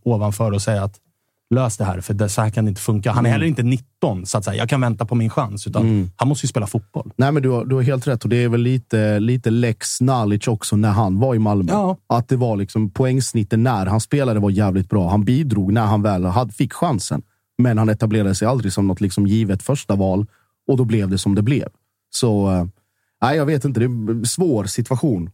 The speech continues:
Speaker 2: Jag tycker att, jag tycker att Zidane kanske skulle ha fått fler minuter än man har fått hittills.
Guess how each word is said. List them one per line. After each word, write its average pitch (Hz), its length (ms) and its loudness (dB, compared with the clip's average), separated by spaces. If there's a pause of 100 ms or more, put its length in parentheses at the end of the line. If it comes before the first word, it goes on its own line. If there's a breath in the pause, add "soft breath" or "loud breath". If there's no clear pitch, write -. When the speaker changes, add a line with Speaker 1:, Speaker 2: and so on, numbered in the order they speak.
(120)
Speaker 2:
Jag 123 160 0
tycker 131 200 0
att, 120 160 0
jag 120 280 -2
tycker 127 320 -2 (920)
att 117 240 -4 (300)
Zidane 127 360 0
kanske 120 260 -2
skulle 117 220 -2
ha 110 60 0
fått - 420 -4 (600)
fler 131 280 0
minuter 113 360 0
än 104 40 2
man 107 120 2
har 110 60 0
fått 104 220 -2
hittills. 95 600 -2